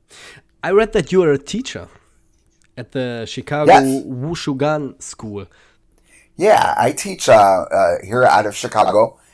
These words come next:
Speaker 2: It's, uh, uh, Chicago Wushu Guan, which basically means Chicago Martial Art Academy.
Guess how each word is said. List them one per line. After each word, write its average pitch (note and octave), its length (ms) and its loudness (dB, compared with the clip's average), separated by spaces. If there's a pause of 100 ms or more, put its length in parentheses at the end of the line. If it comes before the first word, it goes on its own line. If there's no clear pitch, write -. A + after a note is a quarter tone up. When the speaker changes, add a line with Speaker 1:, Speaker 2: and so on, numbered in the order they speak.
(140)
Speaker 2:
It's, - 280 -6
uh, F#2+ 540 2 (720)
uh, F2 240 0
Chicago - 500 2 (400)
Wushu B2+ 420 -6
Guan, G#2+ 380 2
which G#2 300 -8
basically B2 480 -6
means G#2+ 260 -6
Chicago A2+ 960 2 (380)
Martial A2 520 0
Art G#2 460 4 (200)
Academy. G2 600 -2